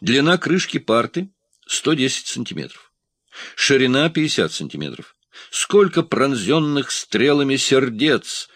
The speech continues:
вырезал на своей парте курносый Серёга, если известно, что он заполнил сердцами всю крышку парты и каждое сердце поместил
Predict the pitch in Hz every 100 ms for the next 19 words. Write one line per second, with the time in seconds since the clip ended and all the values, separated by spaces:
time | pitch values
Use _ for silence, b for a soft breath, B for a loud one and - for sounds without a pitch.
0 | b - 87 135 113 95 98 95 92 98
1 | 92 80 117 110 - 85 - 98 101 92
2 | - 71 - 95 76 147 117 67 58 B
3 | B - 92 - 90 82 87 135 - 87
4 | - 95 92 80 98 - 127 101 80 78
5 | - 80 - 147 76 82 - - - 170
6 | - 95 120 113 - 98 85 117 147 139
7 | - 76 B B B - 110 - 131 147
8 | 101 107 95 - 143 127 - 92 90 85
9 | - 113 131